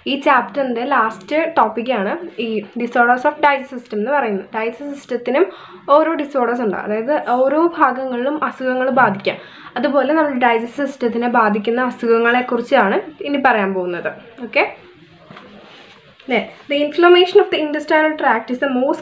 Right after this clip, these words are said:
common ailment due to the bacterial or viral infection. ബാക്ടീരിയയുടെ, വൈറസിൻ്റെയും ഒക്കെ ഇൻഫെക്ഷൻ മൂലം നമ്മുടെ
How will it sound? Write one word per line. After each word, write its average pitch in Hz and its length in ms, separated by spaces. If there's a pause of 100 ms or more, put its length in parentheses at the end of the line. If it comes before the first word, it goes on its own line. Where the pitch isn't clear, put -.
common 294 320
ailment 247 360 (160)
due 247 120
to 240 80
the 277 160
bacterial 240 500
or 285 60 (120)
viral 208 340
infection. 202 480 (500)
ബാക്ടീരിയയുടെ, 311 760 (280)
വൈറസിൻ്റെയും 269 720
ഒക്കെ 269 220
ഇൻഫെക്ഷൻ 247 460 (100)
മൂലം 208 280 (380)
നമ്മുടെ 320 240